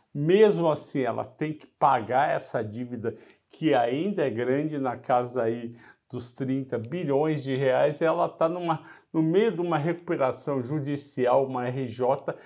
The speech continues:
tentando levantar essa R J. O que que ela tá fazendo pra tentar levantar a R J? Ela vendeu toda a parte de, do, o imóvel, né, que vendeu pras,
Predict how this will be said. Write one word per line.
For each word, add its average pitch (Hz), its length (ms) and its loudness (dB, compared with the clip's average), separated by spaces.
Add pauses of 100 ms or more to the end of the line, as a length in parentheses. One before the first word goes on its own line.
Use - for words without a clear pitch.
(200)
tentando 160 500 -2
levantar 165 580 0
essa 147 220 -4
R 143 380 0
J. 101 360 -8
O 98 40 -10
que - 260 -20
que 208 60 -4
ela 196 140 -4 (480)
tá 165 120 6
fazendo 151 800 0 (260)
pra 143 160 0
tentar 147 380 0
levantar 143 460 2
a 135 80 4
R 147 200 -4
J? 110 420 -6 (120)
Ela 117 220 -4
vendeu 110 720 -4 (880)
toda 131 280 -2
a 113 40 -4
parte 110 480 -6
de, 104 460 -6 (420)
do, 139 480 -6
o 131 320 0
imóvel, 143 920 0 (280)
né, 131 640 -2
que 113 120 -6
vendeu 113 440 2
pras, 104 500 -8